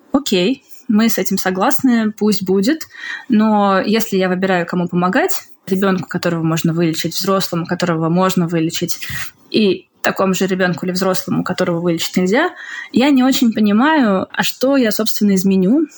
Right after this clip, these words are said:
Это первое. И второе, я еще все еще очень сильно боюсь. И гениальная Сашина находка была: мы не боремся со страхом смерти, мы боремся со страхом последних дней жизни. То есть страх смерти мы убрать не можем,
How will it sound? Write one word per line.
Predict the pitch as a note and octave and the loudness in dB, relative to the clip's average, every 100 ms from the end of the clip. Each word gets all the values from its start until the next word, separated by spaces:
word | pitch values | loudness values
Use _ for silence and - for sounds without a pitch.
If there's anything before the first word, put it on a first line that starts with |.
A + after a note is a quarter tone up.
| - | -4
Это | A#3 G3+ A3 | -2 0 0
первое. | G#3+ F#3+ F3 E3+ | 0 0 0 -2
И | - | -2
второе, | - G3+ A3+ D#4 D#4 B3+ | -2 0 2 2 2 0
я | G#3 A3+ | 0 0
еще | B3 G#3+ | 0 0
все | - A3 | 0 0
еще | A3 G#3 | 0 0
очень | G3 G3 | 0 0
сильно | G3 F#3+ | 0 0
боюсь. | F3 F3 E3 E3 - _ - - - | 0 0 0 -2 -4 _ -20 -16 -2
И | G#3+ G#3 G3 | 2 4 2
гениальная | F#3+ G#3 B3+ A#3+ G#3+ G3+ F#3+ F#3 F#3 - | 2 2 4 4 4 4 2 2 0 -2
Сашина | - G#3 - F#3+ | -4 -2 -2 -2
находка | F#3 F#3 F#4 - A#3 | -2 0 -2 -2 -4
была: | G#3+ G3+ F#3+ F3+ - - | 0 2 0 -2 -8 -4
мы | A3 A#3 A3+ | 0 2 2
не | G#3 G#3 | 2 2
боремся | A#3+ A#3 - | 2 0 -2
со | G#3 | -4
страхом | - G#3 - | -2 -2 0
смерти, | G#3 - G#3 F#3 - - - | 0 2 0 0 -4 -6 -6
мы | - A3+ A#3 - | 0 2 2 0
боремся | F#3+ B3+ C4+ - | -2 2 2 0
со | - | -4
страхом | F#3+ G#3 B3+ A3+ | -4 -2 -2 -2
последних | G3+ F#3+ A3+ A#3+ G#3 | -2 -2 0 2 2
дней | F#3+ G#3 | 2 2
жизни. | G3 G3 E3 D3+ - _ _ - | 2 0 0 -4 -6 _ _ 0
То | |
есть | G3+ G3 - - | 0 0 -6 -12
страх | - A#3 A3+ | -4 -2 0
смерти | B3+ D#4+ - | 0 0 0
мы | G#3+ | 0
убрать | G3 A3+ C4 | 2 0 0
не | A3 | 2
можем, | G3 E3+ G3+ A#3 | 2 0 0 0